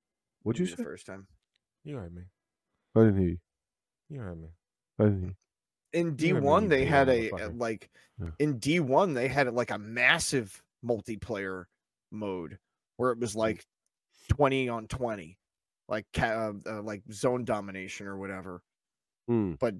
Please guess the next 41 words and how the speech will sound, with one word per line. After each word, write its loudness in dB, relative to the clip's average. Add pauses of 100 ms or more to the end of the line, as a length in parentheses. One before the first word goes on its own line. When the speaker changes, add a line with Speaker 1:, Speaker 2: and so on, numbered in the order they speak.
(100)
Speaker 2:
there 8
was, 4
you -4
know, -4
there 2
were -4 (160)
nineteen -2
other 4
guard-, 4
there 2
were 0
vehicles 2
involved. 2
Oh, 2
the, -10 (180)
that, -4 (160)
that -6
mode -2
was -14
nuts. -6 (180)
It -12
was -12
so -2
much -4
fun. 6
Speaker 1:
Hmm. -6 (440)
Speaker 2:
So -2
much -8
fun. -12 (1900)
Speaker 3:
'Cause -20
you, -8
uh, -6 (340)
Speaker 2:
'Cause -16
you -16
could -10
get -8
a -16
tank. -12 (1120)
Did -10
I, -8
uh, -6